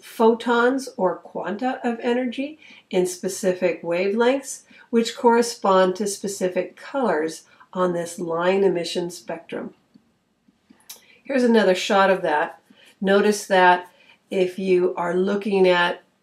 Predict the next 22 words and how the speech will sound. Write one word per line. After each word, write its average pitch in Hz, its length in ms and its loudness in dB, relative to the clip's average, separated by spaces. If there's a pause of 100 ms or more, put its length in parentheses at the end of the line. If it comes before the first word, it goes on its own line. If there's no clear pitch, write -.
energy 190 440 0
being 175 360 0
given 170 300 -2
off 160 420 -2 (120)
from 165 240 -6
a 160 60 -2
substance 160 640 -4
that's - 300 -8
not 208 360 2
passing 151 480 -8
through 156 220 -10
like 147 240 -8
a - 60 -14
prism, 151 480 -8 (280)
you 190 200 -2
get 180 260 -2
the 165 100 -6
rainbow 165 520 -4
here, - 420 -12
the 156 100 -12
rainbow 151 500 -4
effect. 117 500 -14